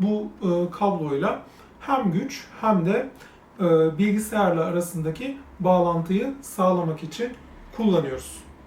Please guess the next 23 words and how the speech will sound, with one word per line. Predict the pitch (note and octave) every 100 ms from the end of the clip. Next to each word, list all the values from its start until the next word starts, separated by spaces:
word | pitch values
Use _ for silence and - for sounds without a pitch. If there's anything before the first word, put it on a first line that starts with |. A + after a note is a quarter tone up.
| - - - - - - - - - - - - -
Bunu | A#3 A#3 A3+ - -
kenara | - G#3+ G#3 G#3
koyalım. | A3 G3+ D3+ D#3 G#3 - -
Gördüğünüz | C4+ D4 D4 B3
gibi | F#3 F3+
arkadaşlar | F3 F#3 D#3+ D#3+ A3+ A3+
çift | C4+ - F#3+
kanallı. | E3 C3+ C3+
Yani | G#3 G3 G3
ne | A#3+
de | A#3 G3
anlama | F3+ D#3 D3 D3
geliyor | C#3+ C#3 C#3 C#3
bu? | B3 C4+ - - - - F3+
Ee, | D#3 D#3 D#3 -
iki | G3 D4+
tane | C4+ G3 E3
müziği | D#3 F#3 G#3+ F3 F3 D4+ - - - - - - -
karıştırabiliyoruz. | - G#3+ - - A#3+ A#3 A#3 G3+ F3+ A3 - - F3
Birbirinden | E3+ F#3+ G3+ G#3 G#3 A3 A3 - - - F3+
geçişler | F#3 A3 G#3 G#3 G#3
yapabiliyoruz. | G3 F#3 D3 C#3 C3+ E3 G3+ - - -
İşte | G#3 F3+ F#3+ F3+